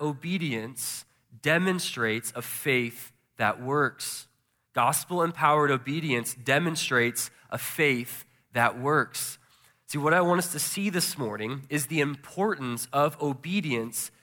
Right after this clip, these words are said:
as it relates for us to have assurance. See, is the Christian's assurance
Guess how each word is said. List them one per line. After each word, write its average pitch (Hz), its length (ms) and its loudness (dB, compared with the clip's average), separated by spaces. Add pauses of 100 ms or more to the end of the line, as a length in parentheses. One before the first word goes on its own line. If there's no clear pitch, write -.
(120)
as 151 240 4
it 175 40 2
relates 156 520 4
for 147 220 -2
us 135 240 2
to 135 80 -6
have 117 560 4 (200)
assurance. - 880 0 (520)
See, 147 100 2
is 160 300 -2
the 185 100 0
Christian's 196 500 0
assurance 160 800 2